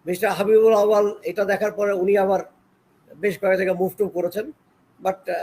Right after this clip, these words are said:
এখন যেহেতু টেলিফোন থাকে সাথে, সাথে টেলিফোন থাকলে মোটামুটি লোকেট করা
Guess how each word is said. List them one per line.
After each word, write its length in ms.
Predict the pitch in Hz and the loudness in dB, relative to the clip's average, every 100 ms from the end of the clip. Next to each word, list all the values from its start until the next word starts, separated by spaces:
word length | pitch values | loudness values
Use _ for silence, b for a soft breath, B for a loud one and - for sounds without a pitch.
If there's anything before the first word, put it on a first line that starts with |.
| 170 175 | -8 -8
এখন 240 | 175 202 | -6 -2
যেহেতু 240 | 202 196 | -2 -4
টেলিফোন 400 | 190 185 196 208 | -4 -2 0 0
থাকে 240 | 175 180 190 | -2 -6 -4
সাথে, 320 | 175 92 120 - _ _ _ - | -6 -8 -10 -14 _ _ _ -12
সাথে 200 | 143 175 | -6 -4
টেলিফোন 320 | 180 180 190 | -2 -2 -2
থাকলে 220 | 175 180 | -2 -2
মোটামুটি 320 | 180 165 175 | -2 -2 -2
লোকেট 240 | 156 185 - | 0 -2 -2
করা 260 | 165 160 | -2 -2